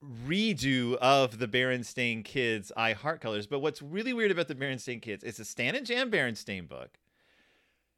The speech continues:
that's basically brother and sister bear, as the Cub Club book eventually is. But it's two human children in a, in a neighborhood that's just like Bear Country,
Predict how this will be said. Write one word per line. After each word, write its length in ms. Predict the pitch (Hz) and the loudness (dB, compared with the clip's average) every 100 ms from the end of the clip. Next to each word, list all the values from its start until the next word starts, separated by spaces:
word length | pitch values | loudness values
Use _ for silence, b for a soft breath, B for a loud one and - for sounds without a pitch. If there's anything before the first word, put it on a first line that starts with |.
| _ _ | _ _
that's 360 | 110 151 151 113 | 2 4 4 -2
basically 840 | 104 131 208 302 - 427 349 330 | -2 4 6 6 2 2 2 2
brother 500 | 214 160 180 208 220 | 2 4 6 6 4
and 160 | 208 170 | 2 -2
sister 480 | - 196 - 196 | -4 -4 -4 -4
bear, 600 | 175 156 147 101 92 175 - | 0 4 4 4 0 -4 2
as 300 | 131 139 127 | 2 2 -2
the 140 | 156 | -6
Cub 320 | - 240 208 | 0 0 0
Club 340 | - 131 110 95 | -2 -2 -2 -2
book 260 | 104 92 127 | -4 -4 -6
eventually 640 | 110 104 - 95 82 78 | -4 -4 -6 -8 -8 -10
is. 340 | - 50 - _ _ _ _ _ _ _ | -12 -16 -18 _ _ _ _ _ _ _
But 140 | 165 | -4
it's 300 | 214 220 - | -2 -2 -6
two 500 | - - - 247 277 | -8 -10 -6 -4 -4
human 800 | 269 - - - 226 254 247 233 | -6 -10 -12 -6 -4 -2 -4 -4
children 760 | 214 - 269 349 139 92 - 127 - _ _ _ _ _ _ _ - | -6 -6 -6 -6 -6 -8 -10 -18 -18 _ _ _ _ _ _ _ 0
in 180 | 262 214 | 4 6
a, 260 | 202 190 - _ _ _ - - _ | 6 4 0 _ _ _ -20 -20 _
in 140 | 190 | 0
a 180 | 190 180 | 2 2
neighborhood 840 | 170 175 220 285 311 240 262 247 | 0 0 2 4 4 4 2 4
that's 240 | 190 170 - | 2 2 -4
just 400 | 127 226 262 - | 0 2 2 0
like 320 | 262 202 151 | -2 -2 0
Bear 260 | 196 262 277 | 4 4 4
Country, 680 | - 127 107 104 101 113 | -2 -6 -6 -6 -6 -4